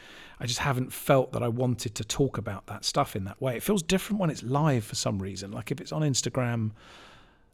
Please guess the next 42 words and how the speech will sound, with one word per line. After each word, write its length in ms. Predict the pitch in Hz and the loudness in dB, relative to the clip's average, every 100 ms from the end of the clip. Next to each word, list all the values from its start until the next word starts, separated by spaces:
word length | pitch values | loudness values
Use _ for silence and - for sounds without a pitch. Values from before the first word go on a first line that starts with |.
| - | -4
live 340 | 123 123 123 | 2 2 2
and 80 | 113 | 0
there 80 | 123 | 0
are 40 | |
people 380 | 110 160 160 135 | 4 4 4 2
there 200 | 117 92 | 0 -2
live, 340 | 90 92 95 113 | -4 -6 -6 -4
or 80 | 110 | -4
if 100 | - | -2
it's 120 | - | -2
on 120 | 113 | 0
Zoom 380 | 110 127 120 107 | 2 4 4 4
and 80 | 101 | 0
there's 140 | 104 | 0
an 80 | 120 | 0
aud-, 200 | 120 107 | 0 -2
I 60 | - | 0
don't 180 | 147 180 | 2 4
know 120 | 160 | 2
why 340 | 123 139 135 | 4 4 4
it 120 | 120 | 2
feels 280 | - 107 98 | -4 -8 -8
different. 320 | - 101 - - - | -10 -12 -14 -14 -6
But 120 | 120 | 2
when 120 | 165 | 4
it's 140 | 156 | 4
just 240 | - 135 - | 0 0 4
me 460 | 139 127 98 107 - - - - - - - - - - | 4 4 0 -14 -18 -20 -20 -20 -20 -20 -20 -20 -20 -4
and 80 | - | 2
a 40 | 135 | 6
microphone, 800 | 139 135 117 - 107 120 120 135 - _ _ _ _ - _ _ | 6 4 0 -2 -4 -2 -2 -4 -6 _ _ _ _ -20 _ _
you 100 | - | -2
know, 280 | - 110 123 - _ _ _ _ _ - _ - - | 0 -2 -6 -14 _ _ _ _ _ -20 _ -20 -4
although 180 | 123 107 | 0 2
I 40 | |
say 220 | 107 135 | 4 4
just 280 | 120 104 - | 4 -2 -8
me, 260 | 104 104 117 _ _ _ _ - - _ - - - _ _ | -10 -10 -12 _ _ _ _ -20 -20 _ -20 -20 -20 _ _
someone's 400 | - 120 117 110 | -8 -4 -4 -4
just 160 | 117 | -6
come 140 | - 123 | -6 -4
in. 180 | 110 | -4